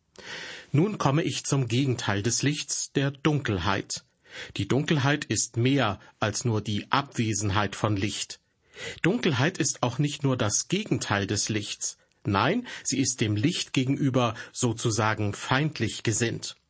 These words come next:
Das Licht beziehungsweise die Heiligkeit Gottes stehen mit der Dunkelheit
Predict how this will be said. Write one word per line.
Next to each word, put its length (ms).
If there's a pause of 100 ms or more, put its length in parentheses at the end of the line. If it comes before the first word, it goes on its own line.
(580)
Das 300
Licht 640
beziehungsweise 920
die 280
Heiligkeit 800
Gottes 440 (260)
stehen 340
mit 160
der 80
Dunkelheit 800